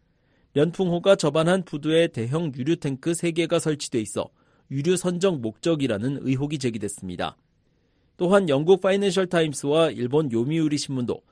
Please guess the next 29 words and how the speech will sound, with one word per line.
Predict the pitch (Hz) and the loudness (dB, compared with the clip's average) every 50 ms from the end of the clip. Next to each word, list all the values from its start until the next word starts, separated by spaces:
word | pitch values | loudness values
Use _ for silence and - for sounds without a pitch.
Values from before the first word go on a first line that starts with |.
| _ _ _ _ _ _ | _ _ _ _ _ _
북한 | - 156 - 185 185 170 | -8 -2 0 0 0 0
유조선이 | 151 147 160 160 143 147 139 151 165 170 156 | 0 0 -2 0 0 0 -2 0 0 -2 -2
이 | 135 131 147 165 | -4 -2 -2 0
항구에서 | 151 160 160 151 131 127 113 107 - - 131 135 131 120 - | 0 0 -2 -2 0 0 0 0 0 0 0 0 0 -2 -4
유류를 | 120 117 123 127 147 151 160 180 180 | -8 -8 -6 -4 -2 0 0 0 -2
선적하는 | - 196 196 190 185 202 180 - - 151 156 160 147 | -2 -4 -4 -2 0 -2 -2 -2 -4 -4 -4 -4 -4
장면을 | 127 110 104 104 98 98 117 139 147 | -4 -6 -6 -6 -4 -4 -2 -2 -2
포착했다고 | - - 196 190 - 180 160 - 127 104 - - 101 104 120 131 | -2 -4 -4 -2 -2 -4 -4 -4 -8 -10 -8 -8 -10 -8 -8 -6
보도했습니다. | 135 143 143 131 123 107 - - 104 95 92 95 90 - - _ _ _ _ _ _ _ _ _ _ _ _ _ _ _ _ _ - | -4 -2 0 0 0 -2 -2 -8 -10 -8 -6 -6 -6 -6 -8 _ _ _ _ _ _ _ _ _ _ _ _ _ _ _ _ _ -4
이 | 151 151 | 0 4
같은 | 185 196 196 202 196 | 4 4 4 2 0
상황에서 | 180 190 190 185 180 180 185 180 196 196 | 2 2 0 2 0 0 0 2 2 2
러시아가 | 180 151 135 135 - 156 147 147 139 160 170 170 151 110 | 4 4 2 2 2 2 0 2 4 4 4 4 4 4
안보리 | 120 123 135 135 151 151 175 175 139 | 0 -2 -2 -2 -2 -2 -2 -2 -4
보고 | - - 139 147 151 170 170 156 | -4 -4 -4 0 4 6 6 6
의무를 | 143 139 127 120 113 127 147 147 123 | 6 2 0 -2 -2 0 -2 -2 -2
이행하지 | 120 127 135 151 147 135 127 127 151 147 | -2 0 0 0 0 0 -2 0 0 0
않고 | 120 117 123 - 147 | 0 0 -2 -2 -2
있다는 | 139 131 135 123 120 117 110 | -2 -2 -2 -4 -4 -4 -4
점은 | 104 95 101 113 131 135 - _ _ _ _ | -4 -4 -4 -4 -6 -8 -10 _ _ _ _
더욱 | - 117 131 151 147 - - | 2 2 2 2 0 -4 -8
우려를 | 123 127 135 139 135 135 151 170 165 | -4 0 2 2 4 4 2 0 -2
불러일으킵니다. | - - 139 139 143 131 117 113 - - 98 95 - 95 80 - _ _ _ _ _ _ _ _ _ _ _ _ _ _ _ _ _ _ - | -2 -2 0 2 2 2 2 0 -4 -10 -12 -8 -8 -8 -8 -10 _ _ _ _ _ _ _ _ _ _ _ _ _ _ _ _ _ _ -2
미국 | 156 170 175 175 | -2 -2 0 0
정부는 | - 185 175 170 175 175 202 214 208 | 0 0 2 2 2 2 2 0 0
북한이 | 170 160 - 170 170 190 202 | -2 -2 -2 0 2 2 2
올해 | 165 139 143 160 185 | 4 4 4 4 4
삼월을 | 180 - - 202 196 208 202 202 190 | 2 0 -4 -4 -2 2 4 4 4
기준으로 | - - 131 135 139 139 131 117 95 - | 4 0 -4 -4 -2 0 0 0 0 -2